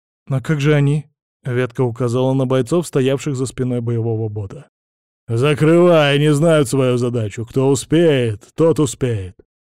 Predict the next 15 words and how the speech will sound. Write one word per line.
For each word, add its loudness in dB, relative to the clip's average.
И -4
снова 0
пластинка -2
легла -2
на -2
шершавую -6
поверхность -10
спецсплава. -14
Несколько -6
манипуляций -2
запустили -4
обратный -2
процесс -6
закрытия -8
аппарели. -8